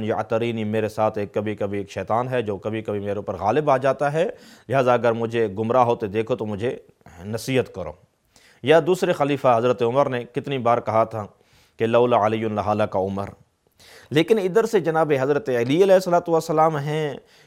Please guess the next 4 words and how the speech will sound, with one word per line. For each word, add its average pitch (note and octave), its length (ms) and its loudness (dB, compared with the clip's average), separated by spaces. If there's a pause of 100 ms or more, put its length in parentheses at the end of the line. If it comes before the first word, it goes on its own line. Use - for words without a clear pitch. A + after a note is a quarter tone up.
(140)
کہ F3+ 140 4
پوری A3 800 0
زندگی C#3+ 800 0 (140)
کسی F#3+ 380 -4